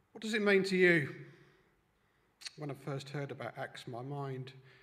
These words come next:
immediately turned to the fifth book of the New Testament, the Acts of the Apostles. In my mind, you can see that the first four Gospels are kind of the theory, and the Acts is where the rubber hits the road,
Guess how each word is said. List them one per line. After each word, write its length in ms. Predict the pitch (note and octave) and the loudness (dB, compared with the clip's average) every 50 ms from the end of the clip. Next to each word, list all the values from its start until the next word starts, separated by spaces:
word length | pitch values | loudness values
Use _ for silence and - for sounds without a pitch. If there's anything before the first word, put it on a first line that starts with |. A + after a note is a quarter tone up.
| _ _ _ _ _ - | _ _ _ _ _ -14
immediately 460 | A#2+ B2 C3 B2 B2+ B2+ C3 C3 B2 | -12 -10 -10 -8 -10 -10 -10 -12 -14
turned 420 | - - - C3+ B2+ C3 C3 C3 | -12 -8 -8 -6 -6 -6 -8 -10
to 100 | - - | -10 -12
the 60 | B2+ C3 | -12 -8
fifth 360 | - - D#3 D3 - - - | -4 -4 -4 -4 -6 -8 -6
book 300 | D#3+ E3 C#3+ - - - | -4 -4 -4 -6 -8 -10
of 60 | D3 | -8
the 60 | C#3 | -6
New 140 | C#3+ D#3 D3+ | -6 -6 -6
Testament, 600 | D3+ - E3 D3 - - D3+ B2 B2 B2 B2 - | -4 -4 -6 -6 -6 -6 -6 -6 -6 -6 -10 -10
the 80 | - C3+ | -10 -10
Acts 220 | C#3 C3 - - | -10 -10 -10 -12
of 60 | - - | -8 -8
the 60 | C3+ | -6
Apostles. 720 | C3+ C3+ D3+ D#3 D3 - - B2 B2 B2 B2 - - - - _ _ _ _ _ _ _ _ _ _ _ _ _ _ _ _ _ _ _ - | -4 -2 -4 -4 -4 -4 -6 -6 -6 -6 -8 -10 -14 -18 -20 _ _ _ _ _ _ _ _ _ _ _ _ _ _ _ _ _ _ _ -14
In 120 | D#3+ E3 | -10 -8
my 180 | F3 F#3+ G3+ F#3 | -6 -4 -2 -2
mind, 420 | C#3+ A#2 A2+ A#2+ B2+ C3+ C#3+ - C3+ - - - - - - - - _ _ _ - | -2 -4 -4 -4 -6 -6 -8 -10 -12 -18 -20 -20 -20 -20 -20 -20 -20 _ _ _ -14
you 100 | C#3+ B2 | -14 -12
can 160 | - D3 C3+ | -10 -10 -10
see 260 | - - C#3+ C#3 C#3 | -8 -8 -6 -6 -6
that 160 | C#3 C#3+ C#3 C#3 | -6 -8 -8 -10
the 60 | C#3 | -10
first 340 | - - E3+ E3 D#3+ E3 - | -4 0 0 0 0 -2 -4
four 220 | - D3 C#3 B2+ | -8 -6 -6 -6
Gospels 720 | - C#3+ C#3 C3+ - - - C3+ C3+ C#3 C3 - - - - - - _ _ _ _ _ _ _ _ _ _ _ - | -4 -6 -6 -6 -6 -8 -6 -4 -4 -4 -6 -8 -10 -14 -16 -20 -20 _ _ _ _ _ _ _ _ _ _ _ -20
are 120 | - - | -16 -10
kind 180 | C#3+ C#3 A#2 A#2+ | -8 -8 -8 -8
of 60 | A#2+ | -10
the 80 | G#2 | -12
theory, 520 | - - - C3+ C#3 D3 D3 D#3+ E3 E3 D#3+ - - - - - - _ _ _ _ _ _ - - _ _ _ - | -10 -8 -8 -6 -4 -2 0 0 0 0 -2 -4 -10 -18 -20 -20 -20 _ _ _ _ _ _ -20 -20 _ _ _ -14
and 120 | A#2+ A#2 | -12 -8
the 80 | C3 C#3+ | -6 -4
Acts 300 | C#3+ C3+ C#3+ C#3+ C#3+ - | -4 -6 -6 -10 -12 -12
is 120 | A#2+ - | -12 -8
where 160 | - B2+ B2+ | -6 -6 -6
the 80 | B2+ C3 | -6 -4
rubber 220 | C3 D#3+ D3 C3+ | -4 -4 -4 -4
hits 220 | B2+ - - - - | -4 -6 -8 -8 -8
the 100 | - C3+ | -6 -4
road, 380 | C#3 D#3 D3+ D3+ D3 D3 C#3+ | 0 0 2 2 0 0 -2